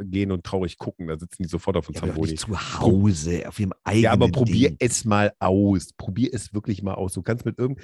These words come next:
Speaker 1: mit einem x-beliebigen Fünfjährigen in eine Halle gehen und der guckt einfach nur, ich will auch mal, da kommt der Eismeister, komm mit. Ne? Da werden extra Runden gedreht.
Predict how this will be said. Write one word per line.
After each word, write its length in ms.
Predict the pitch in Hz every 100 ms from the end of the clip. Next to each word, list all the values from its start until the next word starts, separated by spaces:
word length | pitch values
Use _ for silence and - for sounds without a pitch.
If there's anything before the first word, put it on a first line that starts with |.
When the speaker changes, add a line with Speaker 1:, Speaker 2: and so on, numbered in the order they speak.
| - -
Speaker 1:
mit 120 | -
einem 140 | 110 -
x-beliebigen 640 | 139 - 117 127 107 98
Fünfjährigen 640 | - 131 - 113 113 107
in 80 | 101
eine 160 | 92
Halle 180 | 92 113
gehen 300 | 98 107 110
und 160 | 113 87
der 80 | 90
guckt 240 | - 170
einfach 160 | - 131
nur, 80 |
ich 120 | 226 254
will 100 | -
auch 180 | 359
mal, 120 | - 135
da 120 | 110
kommt 260 | 123 120
der 100 | 95
Eismeister, 460 | 87 92 95 92 85
komm 160 | - 78
mit. 220 | 82 - _ _ _ _ -
Ne? 240 | 92 101
Da 120 | 110 92
werden 140 | 101
extra 280 | 95 - 104
Runden 260 | 82 80
gedreht. 380 | 80 78 76 76